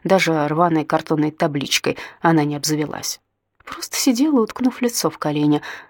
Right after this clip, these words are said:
Толпа обтекала женщину, словно досадную помеху на пути. Марк, не замедляя шага и почти не замечая, что делает, пошарил рукой в кармане и опустил в безнадежно пустое белое блюдце возле ног женщины монету.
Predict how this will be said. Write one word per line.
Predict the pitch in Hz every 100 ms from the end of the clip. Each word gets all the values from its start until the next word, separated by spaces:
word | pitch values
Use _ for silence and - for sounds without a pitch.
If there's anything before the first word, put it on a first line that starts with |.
| _
Толпа | 285 269 302
обтекала | 285 - 254 269 190
женщину, | 180 254 - 170 156
словно | - 202 180 170 156
досадную | 143 175 170 156 165
помеху | 160 180 135 - 147
на | 139
пути. | 147 139 147 143 - - _
Марк, | 190 196 185 165
не |
замедляя | 151 151 151 151 143
шага | - 185 226 214
и | 156
почти | 147 143 -
не | 147
замечая, | 143 147 - 147
что | 143 -
делает, | 147 165 220 185 - - - -
пошарил | 170 - 160 147
рукой | 151 - 208 202
в |
кармане | - 147 151 180 208 170
и | 156
опустил | 151 151 - 208 190
в | 143
безнадежно | 143 151 139 147 151
пустое | 143 147 - 147 143
белое | 143 143 147
блюдце | 147 156 185 - - 139
возле | 135 135 147
ног | 139 135
женщины | - 175 185 156 147 - - _
монету. | 175 156 139 123 -